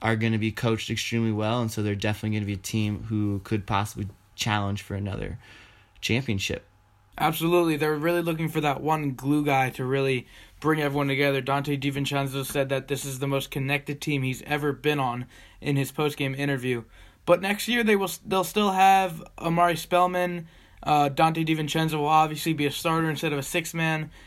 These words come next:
Speaker 2: And they got a phenomenal recruiting class led by, uh, one of the best point guards in the nation, Javon Quinerly, uh, bringing Jelly Fam to Villanova. So I think that they will definitely be good. Maybe not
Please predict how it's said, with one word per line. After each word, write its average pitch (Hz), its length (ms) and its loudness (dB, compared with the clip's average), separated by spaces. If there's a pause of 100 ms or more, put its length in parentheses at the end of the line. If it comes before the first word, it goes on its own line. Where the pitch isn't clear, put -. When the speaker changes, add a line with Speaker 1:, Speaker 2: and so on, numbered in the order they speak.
(140)
Speaker 2:
And 180 200 0
they 214 80 6
got 220 340 2
a 180 60 0
phenomenal 185 640 2
recruiting 196 300 -2
class 143 360 0
led 151 180 -2
by, 147 380 2 (400)
uh, 143 300 2
one 147 140 0
of 147 60 -2
the 147 60 -2
best 151 220 -2
point 160 200 -2
guards 151 220 -2
in 135 80 -8
the 143 60 -2
nation, 143 260 -2
Javon 135 340 -2
Quinerly, 139 560 -2
uh, 117 220 -6
bringing 135 400 -4
Jelly 139 300 0
Fam 135 420 -4 (380)
to 147 100 0
Villanova. 139 640 0
So 139 340 0
I 147 140 0
think 165 220 -4
that 156 160 -2
they 151 140 0
will 143 100 -2
definitely 147 300 -2
be 135 160 -4
good. 147 240 0
Maybe 143 240 0
not 135 280 0